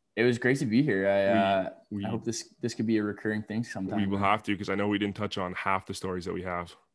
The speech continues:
Speaker 1: Oh, yeah. There's so
Speaker 2: Again,
Speaker 1: much
Speaker 2: all
Speaker 1: more.
Speaker 2: P G thirteen.
Speaker 1: Try to keep it P G thirteen.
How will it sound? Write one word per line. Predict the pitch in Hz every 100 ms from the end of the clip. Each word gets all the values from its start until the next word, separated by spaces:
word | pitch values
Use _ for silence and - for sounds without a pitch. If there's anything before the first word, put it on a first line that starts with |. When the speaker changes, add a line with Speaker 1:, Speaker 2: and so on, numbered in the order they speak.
| _ -
Speaker 1:
Oh, | 104 90 - -
yeah. | 82 87 90
There's | 92 92
so | 101
Speaker 2:
Again, | 104
Speaker 1:
much | 101
Speaker 2:
all | 104
Speaker 1:
more. | 92 104
Speaker 2:
P |
G | 101 98
thirteen. | 101 92 92 90 - _ _ _ _ -
Speaker 1:
Try | - 113
to | 104
keep | 101 82
it | 71
P | 82
G | 80
thirteen. | 73 73 - 82